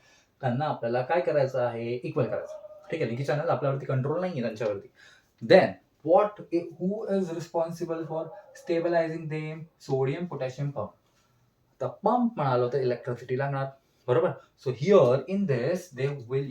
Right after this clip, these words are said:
use your A T P and they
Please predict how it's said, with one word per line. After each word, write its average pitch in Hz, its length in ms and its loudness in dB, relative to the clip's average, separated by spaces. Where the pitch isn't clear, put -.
use 175 320 0
your 113 340 -2
A - 20 -6
T 107 200 -12
P 143 460 -10
and 127 320 2
they 185 80 4